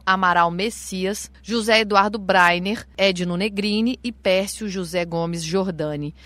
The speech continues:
Os cinco foram acusados com mais dez pessoas pela Operação Pripyat, que é um aprofundamento da Operação Radioatividade, uma das etapas da Lava Jato. A denúncia foi oferecida pela Força Tarefa da Operação Lava Jato no Rio de Janeiro,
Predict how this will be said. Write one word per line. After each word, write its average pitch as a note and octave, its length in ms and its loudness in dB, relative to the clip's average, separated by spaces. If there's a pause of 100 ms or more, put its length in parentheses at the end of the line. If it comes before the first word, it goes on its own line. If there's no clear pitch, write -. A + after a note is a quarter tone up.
(180)
Os G#3 160 -6
cinco G#3+ 340 -4
foram G3+ 200 -2
acusados F#3 540 0
com G3+ 180 -6
mais G#3 380 0
dez F3+ 260 -2
pessoas G3 560 -4
pela F#3+ 260 -2
Operação F#3+ 520 -4
Pripyat, F#3+ 760 0 (400)
que - 80 -8
é G#3+ 40 0
um A#3+ 100 -4
aprofundamento A#3 720 0
da G#3+ 80 0
Operação G3+ 460 -4
Radioatividade, G3 880 2
uma G3 140 -2
das F#3 180 0
etapas F3+ 560 0
da F3+ 100 0
Lava F3+ 300 0
Jato. D#3 400 -6
A - 20 -4
denúncia G#3+ 560 -4 (300)
foi - 160 -4
oferecida G3 460 -4
pela A3+ 320 -2
Força F#3+ 320 -8
Tarefa E3+ 340 -4
da E3+ 80 -2
Operação E3 340 -6
Lava E3 220 -4
Jato D#3+ 260 -6
no A#3+ 120 -4
Rio A#3+ 240 -6
de G3 80 -8
Janeiro, G#3 420 -2